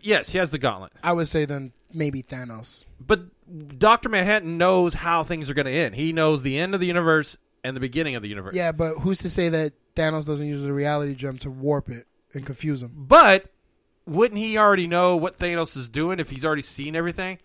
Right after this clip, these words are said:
Speaker 2: I mean, that's where the reality gem comes into play. If you could warp his perception, kinda like, like, put it to you like this, if Ozymandias can fucking defeat Doctor Manhattan in some type of sense, fucking Thanos can do it too. Just saying.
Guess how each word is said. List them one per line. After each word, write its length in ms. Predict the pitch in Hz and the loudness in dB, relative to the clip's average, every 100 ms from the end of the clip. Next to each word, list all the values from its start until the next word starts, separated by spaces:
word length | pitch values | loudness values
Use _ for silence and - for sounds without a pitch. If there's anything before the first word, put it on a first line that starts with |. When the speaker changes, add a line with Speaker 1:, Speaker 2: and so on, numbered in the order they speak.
| - | -6
Speaker 2:
I 80 | |
mean, 260 | 170 175 170 | -4 -4 -2
that's 220 | 156 165 | -2 0
where 120 | 175 | 2
the 80 | 165 | 2
reality 440 | 156 156 170 160 147 | 2 4 4 2 0
gem 200 | 143 139 | -4 -6
comes 220 | 147 135 | -8 -8
into 160 | 131 131 | -10 -10
play. 400 | 151 143 135 135 | -6 -6 -6 -10
If 140 | 147 | -6
you 80 | 180 | 0
could 240 | 202 165 | 2 2
warp 240 | 151 190 - | 4 6 6
his 160 | 175 | 2
perception, 680 | - 156 - 170 147 147 139 - _ | 0 -4 0 0 0 -6 -10 -12 _
kinda 240 | - 202 202 | 0 2 4
like, 140 | 180 - - - | 0 -4 -18 0
like, 200 | 285 - | 2 8
put 120 | 320 | 8
it 40 | |
to 40 | 311 | 6
you 40 | |
like 160 | 320 277 | 0 -2
this, 140 | 262 | -4
if 100 | 196 185 | -6 -6
Ozymandias 640 | 208 233 214 180 185 208 202 | -4 -2 -2 0 0 0 -2
can 120 | 220 | -6
fucking 260 | 196 220 214 | -10 -10 -10
defeat 260 | 208 220 202 | -10 -10 -8
Doctor 260 | 202 - | -10 -10
Manhattan 240 | 202 196 202 | -10 -6 -6
in 120 | 185 | -6
some 140 | 202 | -6
type 180 | 196 202 | -8 -8
of 60 | 196 | -6
sense, 260 | 202 202 - - - - | -4 -6 -8 -20 -20 -8
fucking 320 | 185 180 165 | -6 -4 -4
Thanos 340 | 160 151 143 | -4 -4 -4
can 120 | 143 | -6
do 140 | 131 127 | -6 -6
it 80 | 127 | -8
too. 280 | 139 127 117 _ | -8 -8 -10 _
Just 180 | 190 170 | -6 -4
saying. 240 | 143 135 | -6 -10